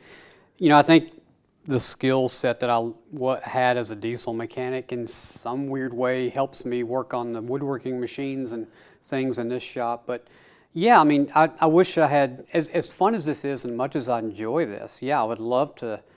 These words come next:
had been six years old and my father taught me chair making or something. That would be fantastic. And, you know, I get to convey this into Logan too, you know, is my son who, um, has made a few chairs, and he,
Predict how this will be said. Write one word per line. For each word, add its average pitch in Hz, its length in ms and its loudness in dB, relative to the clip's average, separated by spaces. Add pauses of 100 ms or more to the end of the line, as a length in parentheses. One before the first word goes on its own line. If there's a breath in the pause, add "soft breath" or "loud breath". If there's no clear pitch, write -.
(180)
had 113 180 -10
been 110 340 -6
six - 240 -6
years 123 220 -4
old 127 340 0
and 113 240 -6 (180)
my 113 160 0
father 127 360 0
taught 127 240 0
me 135 80 -8
chair - 220 -6
making 107 360 -6
or 104 80 -8
something. 107 240 -12
That 110 140 -8
would 123 120 -14
be 120 120 -10
fantastic. 120 680 -10
And, 123 160 -6 (580 soft breath)
you 170 100 4
know, 151 100 8
I 151 80 8
get 156 180 2
to 139 80 -6
convey 135 360 0
this 127 220 0
into 123 200 -2
Logan 117 460 4
too, 156 240 0
you 113 180 0
know, 110 220 -2
is 117 340 -8
my 117 160 -4
son 123 520 0 (260)
who, 117 240 0
um, 107 220 0 (440 soft breath)
has 120 140 -4
made 127 160 2
a 120 40 -2
few 120 180 -6
chairs, 120 440 -4
and 117 120 -6
he, 131 200 -6